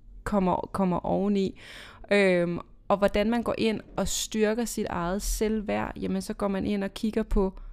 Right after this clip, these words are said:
sit eget selvbillede. Hvordan er det, jeg beskriver mig selv? Hvordan er det, jeg taler til mig selv? Altså selvværd, det er jo min vurdering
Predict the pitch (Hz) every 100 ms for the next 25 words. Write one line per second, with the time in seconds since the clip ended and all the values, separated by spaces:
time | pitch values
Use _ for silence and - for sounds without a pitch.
0 | - - - - 208 - 180 196 - 220
1 | 226 - 240 240 247 190 185 220 - 220
2 | 220 208 220 208 185 - 190 - - 277
3 | 196 180 175 - 202 - - - - -
4 | 202 214 214 214 214 185 - - 254 247
5 | 208 - 175 170 175 - 190 - - -
6 | - - 202 190 - 226 233 220 190 214
7 | 214 - - 208 196 208 214 240 247 185
8 | 185 220 - - - - - 185 214 -
9 | - 262 233 - 196